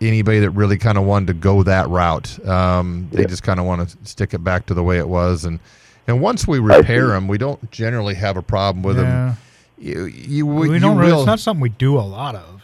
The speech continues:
Speaker 1: Yeah, you, you will down the line, uh, years down the line, but you, it's not something like it goes out every two years. I mean, it's,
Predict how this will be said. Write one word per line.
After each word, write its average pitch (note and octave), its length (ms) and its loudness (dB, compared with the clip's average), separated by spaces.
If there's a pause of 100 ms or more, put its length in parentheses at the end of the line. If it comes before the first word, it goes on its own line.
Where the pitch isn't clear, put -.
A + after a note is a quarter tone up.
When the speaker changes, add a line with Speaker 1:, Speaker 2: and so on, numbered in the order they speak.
(100)
Speaker 1:
Yeah, B2+ 420 2
you, B2 160 0
you C#3+ 200 -2
will D#3 280 0
down C3 420 0
the G#2+ 80 2
line, G#2 640 2
uh, F#2 100 -4 (120)
years A2+ 840 -2
down G2 280 0
the F#2+ 100 0
line, F#2 340 0
but G#2 180 -4
you, B2 120 -2
it's G#2+ 180 -4
not B2+ 160 0
something G#2 240 -4
like G#2 160 -2
it G2 60 -4
goes G2+ 240 2
out F#2+ 120 2
every F2 200 0
two F#2+ 200 -2
years. F2 640 -2
I F2+ 100 -2
mean, F#2 220 -2
it's, F2 400 -6